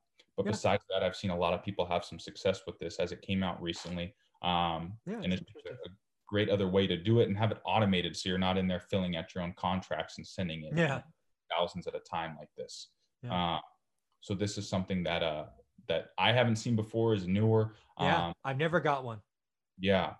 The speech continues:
Speaker 1: So we'll, we'll see how this works. It's, it's really interesting to kinda see how it goes. And, um, you know, if you're worried about something like this being,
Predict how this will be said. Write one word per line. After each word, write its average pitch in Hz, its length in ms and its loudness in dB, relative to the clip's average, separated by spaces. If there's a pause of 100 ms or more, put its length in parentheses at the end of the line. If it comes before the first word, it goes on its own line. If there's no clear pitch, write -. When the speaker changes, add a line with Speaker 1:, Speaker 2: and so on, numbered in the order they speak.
(160)
Speaker 1:
So - 180 0
we'll, 110 220 4
we'll 117 80 4
see 151 220 0
how 175 160 8
this 151 200 0
works. 175 280 -2
It's, 95 120 -4
it's 104 200 -6
really 123 260 2
interesting 120 520 4
to 98 100 4
kinda 107 240 0
see 110 180 0
how 101 120 4
it 85 100 -4
goes. 104 300 6
And, 95 120 2 (380)
um, 92 500 2
you 104 100 -2
know, 98 100 2
if 92 120 -4
you're 104 100 -4
worried 107 320 6
about 95 240 4
something 98 360 0
like 92 180 2
this 98 200 -2
being, 87 360 -2